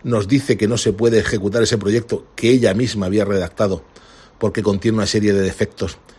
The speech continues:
insalvables? Ya da igual cuál de ellas dijera la verdad, porque la única realidad es que las obras están paradas y van a tardar mucho tiempo en poder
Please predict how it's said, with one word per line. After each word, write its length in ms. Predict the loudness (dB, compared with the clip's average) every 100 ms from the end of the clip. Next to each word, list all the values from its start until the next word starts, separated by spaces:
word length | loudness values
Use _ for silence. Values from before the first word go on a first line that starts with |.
| _
insalvables? 760 | -4 -2 0 -2 -6 -8 -12 -16 _ _ -20 -20 -20 -20 _
Ya 160 | 2 6
da 80 | 6
igual 560 | 6 6 6 0 -8 -6
cuál 240 | 0 2
de 100 | 2
ellas 180 | 2 0
dijera 320 | -4 -6 -4
la 100 | -4
verdad, 320 | -4 -6 -8 -10 -20 _ _ _ _
porque 220 | -12 0
la 60 | 2
única 220 | 4 6
realidad 460 | 6 6 4 0 -6 -18 _
es 100 | -2
que 80 | 0
las 180 | 2 2
obras 280 | 0 0 -4
están 280 | -4 -4
paradas 460 | -2 -4 -4 -6 -12 _ -20 -8
y 160 | 2 4
van 200 | 6 4
a 100 | 4
tardar 320 | 4 4 2
mucho 400 | 2 0 0 0
tiempo 400 | 2 2 0 -10 -14 -20 _
en 140 | -6 -4
poder 420 | 0 2 0 -2